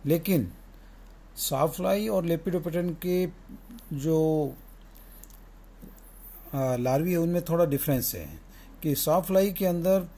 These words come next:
फाइव पेयर से ज़्यादा प्रोलेग्स पाए जाते हैं और Lepidopteran के अंदर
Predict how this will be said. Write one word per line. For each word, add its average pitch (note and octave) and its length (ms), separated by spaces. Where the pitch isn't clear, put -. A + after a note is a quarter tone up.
फाइव F#3+ 340
पेयर F3+ 220
से F3+ 320
ज़्यादा C#3+ 380
प्रोलेग्स E3 640
पाए B2 240
जाते B2 460
हैं E3+ 280
और C#3+ 320
Lepidopteran D#3+ 800
के D#3+ 120
अंदर D3+ 400